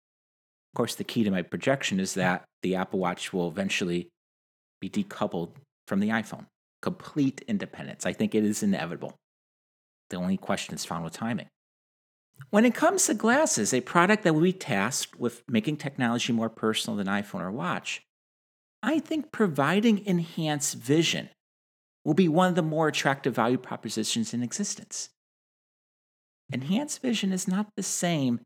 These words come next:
as clearer vision. As it stands today, I wear glasses or contact lenses because I just can't see.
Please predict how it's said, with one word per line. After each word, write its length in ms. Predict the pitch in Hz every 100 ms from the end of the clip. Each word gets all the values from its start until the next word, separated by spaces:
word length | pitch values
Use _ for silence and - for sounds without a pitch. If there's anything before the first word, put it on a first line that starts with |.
| _ _ _ _ -
as 460 | 135 135 127 - - _ _ -
clearer 600 | - 139 127 101 76 - _
vision. 320 | - - - - _ _ _ _ _ _ _ _ _ _ _ _ -
As 200 | 131 135
it 60 |
stands 320 | 143 147 139 -
today, 600 | 139 175 151 147 - -
I 160 | 113 113
wear 240 | 120 123
glasses 580 | 104 107 113 123 - 120
or 80 | 117
contact 460 | - 117 113 113
lenses 320 | 127 151 131 123
because 280 | 135 131
I 180 | 123 131
just 360 | 131 143 139 -
can't 280 | 135 135 135
see. 380 | - - -